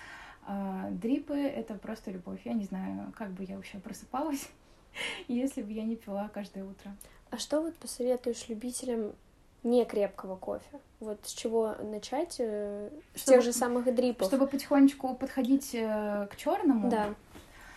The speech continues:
Speaker 1: Ну, наверное, какой-то по градации, э, крепости я бы пошла, наверное, сначала капучино, потом, а, flat white, потому что он уже покрепче.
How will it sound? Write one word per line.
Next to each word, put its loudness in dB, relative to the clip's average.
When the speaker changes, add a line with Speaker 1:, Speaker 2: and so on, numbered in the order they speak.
Speaker 1:
Ну, 12
наверное, 10
какой-то 2
по -2
градации, 0
э, -2
крепости -4
я -4
бы -6
пошла, -6
наверное, -4
сначала -4
капучино, -6
потом, -2
а, -4
flat 0
white, -4
потому -8
что -10
он -2
уже -2
покрепче. -6